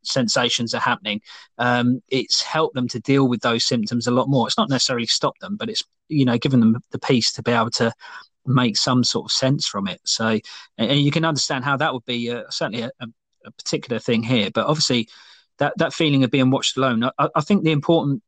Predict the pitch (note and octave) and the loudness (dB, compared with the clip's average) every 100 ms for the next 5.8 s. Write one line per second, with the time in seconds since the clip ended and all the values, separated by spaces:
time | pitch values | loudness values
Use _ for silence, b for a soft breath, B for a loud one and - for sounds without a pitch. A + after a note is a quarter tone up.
0 | - D3+ C#3 A#2+ A#2 A2 G#2 _ _ A2 | -4 2 2 0 0 0 0 _ _ -8
1 | G#2+ - B2+ A#2 A2+ A2 - _ _ _ | -8 -4 0 2 2 0 -6 _ _ _
2 | _ _ - - - B2+ B2 A#2 _ _ | _ _ -20 -6 0 0 0 -4 _ _
3 | _ C3 A2 A2 - C3 - - B2+ - | _ -2 0 0 0 0 0 -2 -4 -2
4 | C3 B2+ A#2+ - C#3 B B B - B2+ | 2 2 2 0 -2 B B B 0 2
5 | D#3+ - _ - E3 E3+ - D#3 | 2 -2 _ -2 2 2 2 0